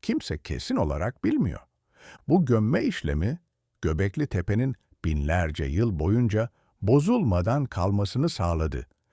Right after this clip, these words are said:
Yani o dönemin insanları farkında olmadan bize zaman kapsülü bırakmış oldu. Bugün kazı alanında yürürken binlerce yıl önceki insanların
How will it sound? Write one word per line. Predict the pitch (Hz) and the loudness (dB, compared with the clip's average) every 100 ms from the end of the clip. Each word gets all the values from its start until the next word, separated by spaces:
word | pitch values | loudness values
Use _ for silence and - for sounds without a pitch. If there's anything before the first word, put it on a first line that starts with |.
| - - - | -20 -14 -2
Yani | 117 151 113 - _ _ | 2 2 0 -6 _ _
o | 131 220 170 | 4 4 6
dönemin | 117 120 143 147 - - | 4 4 2 0 -6 0
insanları | 107 117 107 107 120 139 135 | 0 2 0 0 0 0 -2
farkında | - 78 82 127 127 139 | -4 -4 -2 -2 -2 -4
olmadan | - - 294 269 92 95 175 - _ _ | -2 -2 0 -2 -2 -2 -2 -8 _ _
bize | - 85 90 | -4 0 0
zaman | 80 78 80 117 | 0 0 0 -2
kapsülü | - - - 113 208 | -4 -8 -6 -2 0
bırakmış | 277 285 - 233 123 | 0 0 -2 -2 0
oldu. | 78 62 - _ _ _ _ _ _ _ - | -2 -4 -12 _ _ _ _ _ _ _ 0
Bugün | 127 139 120 - _ _ _ | 2 4 2 0 _ _ _
kazı | - 95 120 87 | 0 2 4 2
alanında | 69 71 69 69 | 0 0 -2 -2
yürürken | 80 127 175 - 120 170 _ _ _ _ - | 0 0 -2 -2 -2 -4 _ _ _ _ -4
binlerce | 64 67 101 131 120 120 | -2 0 2 0 0 0
yıl | 123 - | 0 0
önceki | 117 117 113 - | 0 0 -2 -4
insanların | 110 107 107 110 110 104 117 | 0 0 0 0 0 0 0